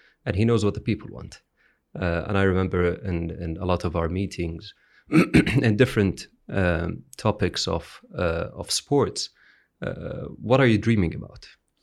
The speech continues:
Uh, let's go and do it. What are the obstacles that are out there?" There was a lot of regulations that had to be changed. There was a lot of,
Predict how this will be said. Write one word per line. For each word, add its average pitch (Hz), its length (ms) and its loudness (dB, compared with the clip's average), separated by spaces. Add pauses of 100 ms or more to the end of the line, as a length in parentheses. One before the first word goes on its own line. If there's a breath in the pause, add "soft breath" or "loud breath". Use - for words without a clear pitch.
(520)
Uh, 107 540 -4
let's 117 260 4
go 113 220 4
and 107 100 4
do 90 140 2
it. - 260 -8 (320)
What 110 200 2
are 107 120 4
the 101 120 2
obstacles - 720 -6 (180)
that 104 220 -6
are 90 120 0
out 90 220 -4
there?" 85 320 -6
There 135 140 -10
was 117 140 2
a 110 60 4
lot 113 240 4
of 90 120 0
regulations 85 540 0
that 82 140 -2
had 87 160 -2
to - 60 -12
be 92 80 -2
changed. 85 500 -6
There 90 120 -2
was 85 100 -4
a 87 80 -4
lot 87 220 -4
of, 85 180 -6